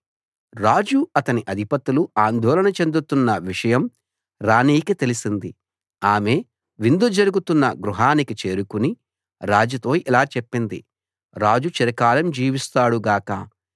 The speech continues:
నీ ఆలోచనలతో కలవరపడవద్దు. నీ మనస్సును నిబ్బరంగా ఉంచుకో. నీ రాజ్యంలో పవిత్ర దేవుని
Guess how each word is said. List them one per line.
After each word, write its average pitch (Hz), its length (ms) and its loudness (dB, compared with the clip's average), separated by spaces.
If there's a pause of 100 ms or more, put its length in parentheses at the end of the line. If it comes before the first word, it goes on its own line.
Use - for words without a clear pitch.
(180)
నీ 123 260 2
ఆలోచనలతో 202 880 2
కలవరపడవద్దు. 110 1000 -2 (520)
నీ 120 140 2
మనస్సును 156 640 2
నిబ్బరంగా 123 640 2
ఉంచుకో. 117 600 -4 (520)
నీ 123 180 4
రాజ్యంలో 202 640 2
పవిత్ర 175 480 0
దేవుని 165 440 2